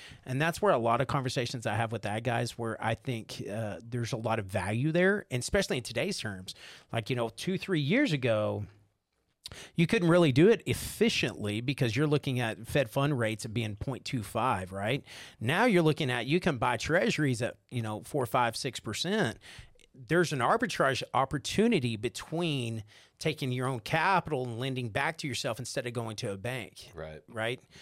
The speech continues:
Speaker 1: And being able to get almost as efficient as what a bank is. Uh, and, and every scenario is different, so I can't promise this to anybody, right? I'm just t-, talking on a high level across the board. And, uh, we talked about this before we got on air is,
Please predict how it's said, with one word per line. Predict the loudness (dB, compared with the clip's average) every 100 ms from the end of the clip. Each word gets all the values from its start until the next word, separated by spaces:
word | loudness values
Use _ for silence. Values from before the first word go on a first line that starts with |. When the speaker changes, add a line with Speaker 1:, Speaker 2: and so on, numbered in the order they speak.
| -20 -12
Speaker 1:
And | -6 -4
being | -2 -2
able | -2 -4
to | -6 -6
get | -4 -6 -4 0
almost | 2 2 0
as | -2 -6
efficient | -8 -8 -2 0 0 -2 -6 -8 -14 -6
as | -4 -2 -2
what | -4
a | -2
bank | -2 -2 -2
is. | -4 -4 -6 -12 -18 -10
Uh, | -10 -10 -8
and, | -8 -4
and | -4 -4 -2
every | 0 2
scenario | 2 2 4 4
is | 2
different, | -2 -4 -4
so | -2
I | -2
can't | 0 -6
promise | -2 -2 -2 -6
this | -8 -8 -6
to | -6
anybody, | -6 -6 -8 -8
right? | -6 -4
I'm | -4
just | -4 -4
t-, | -6 -2
talking | 2 2 2
on | 0
a | -2
high | 0 0
level | 0 0 2 2 0
across | 0 -4 -4
the | -8
board. | -8 -6 -6 -8 -18 -20 -20 -14
And, | -4 -2 -2 0
uh, | 0
we | 2 2
talked | 2 2
about | 2 2
this | 2
before | 0 2 4 4
we | 2
got | 0
on | 0 0
air | 2 4 2
is, | 0 -6